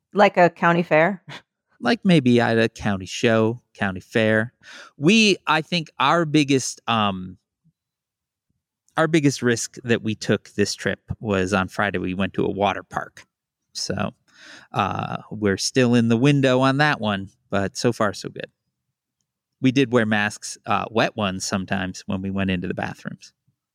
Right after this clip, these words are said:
Speaker 1: Yeah, the, today when we were in Wales, um, we just stopped at a, we needed a cup of coffee and a sandwich. So we went to, like, a little coffee bar thing just to get coffee and sandwich to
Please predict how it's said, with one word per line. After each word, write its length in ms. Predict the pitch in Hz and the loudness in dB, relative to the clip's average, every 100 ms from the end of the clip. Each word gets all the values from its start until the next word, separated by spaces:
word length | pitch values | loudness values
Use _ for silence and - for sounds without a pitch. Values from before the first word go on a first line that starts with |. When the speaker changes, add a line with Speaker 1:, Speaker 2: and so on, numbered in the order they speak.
| _ _ _ _ _ _ _ _ _ _ _ _ _ - | _ _ _ _ _ _ _ _ _ _ _ _ _ 4
Speaker 1:
Yeah, 240 | 254 214 | 6 6
the, 140 | - | 4
today 540 | 233 - 262 277 247 - _ - | -2 2 6 8 6 4 _ 2
when 200 | 185 185 | 4 8
we 140 | 185 | 8
were 180 | 170 160 | 8 6
in 140 | 151 | 6
Wales, 580 | 165 170 156 165 - - - | 6 6 6 4 0 -12 0
um, 500 | 170 156 156 156 151 | 4 4 4 0 0
we 100 | 185 | 2
just 220 | 185 175 - | 4 2 2
stopped 320 | 180 160 - | 2 4 2
at 100 | 156 | 4
a, 220 | 151 135 127 _ _ _ _ - | 4 2 -6 _ _ _ _ 0
we 160 | 190 | 6
needed 320 | 190 190 175 - | 6 6 4 4
a 100 | 175 | 2
cup 200 | 170 175 | 2 -2
of 120 | 196 | 0
coffee 340 | - 226 185 175 | 2 2 4 4
and 80 | |
a 60 | 170 | 4
sandwich. 560 | 208 190 165 - - - | 4 4 4 0 -6 -18
So 140 | - 165 | -4 2
we 100 | 170 | 4
went 180 | 170 160 | 4 4
to, 100 | 156 | 4
like, 160 | 160 | 4
a 40 | 175 | 6
little 240 | 170 175 | 6 4
coffee 300 | - 240 240 | 4 4 4
bar 300 | 190 180 160 | 4 6 4
thing 280 | 156 165 160 | 4 2 2
just 220 | 170 170 | 0 -4
to 80 | 170 | -2
get 280 | 156 147 - _ | 2 0 0 _
coffee 300 | 147 143 143 | 0 0 0
and 80 | 156 | 0
sandwich 520 | 147 151 156 - - | 2 4 2 0 -8
to 160 | - | -6